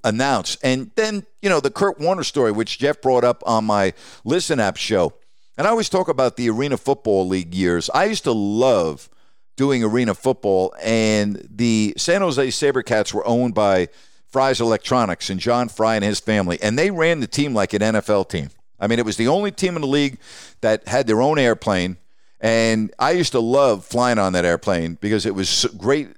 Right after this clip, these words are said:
And I'll tell you a couple of stories here, but a lot of times I would have to take a red eye from doing an N B A game, and because I had to do a SaberCats game the next night.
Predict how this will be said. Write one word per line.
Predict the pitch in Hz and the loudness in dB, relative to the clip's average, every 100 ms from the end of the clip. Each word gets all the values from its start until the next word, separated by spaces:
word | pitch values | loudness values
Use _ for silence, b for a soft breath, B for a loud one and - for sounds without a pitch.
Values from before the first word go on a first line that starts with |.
| - | -4
And | 113 107 104 | 0 0 0
I'll | 101 | 0
tell | - 131 | 0 0
you | 98 | 0
a | |
couple | - 123 92 | 0 -2 -2
of | - | -2
stories | 131 123 90 101 | 0 0 0 0
here, | 90 | -2
but | 73 92 - b b b b b | 0 -2 -4 b b b b b
a | - | -2
lot | 117 190 | 2 2
of | 214 | 0
times | 160 135 113 110 104 - - | 0 2 2 -2 -6 -10 -2
I | 127 | 0
would | 147 | 2
have | 135 123 | 0 -2
to | 107 | -4
take | 131 104 | -4 -2
a | |
red | 90 127 151 | -2 0 2
eye | 92 82 78 85 - - - - - | 2 2 0 -6 -16 -20 -20 -20 -4
from | 117 | -2
doing | 110 147 127 | 0 0 2
an | 117 | 0
N | 139 | 0
B | 135 127 | 0 0
A | 139 | 0
game, | 120 107 92 87 85 - - - - - | 0 -2 0 -2 -6 -12 -20 -20 -20 -4
and | 113 113 110 107 | 0 2 0 -4
because | 110 117 | -4 0
I | 113 | 0
had | 131 | 0
to | 120 | -2
do | 127 117 | 0 2
a | 95 | 0
SaberCats | 85 147 143 117 113 104 | 0 -2 -2 0 0 0
game | - 110 | -2 -2
the | 98 | 0
next | 101 101 - | 0 -2 -2
night. | 110 87 | -4 -4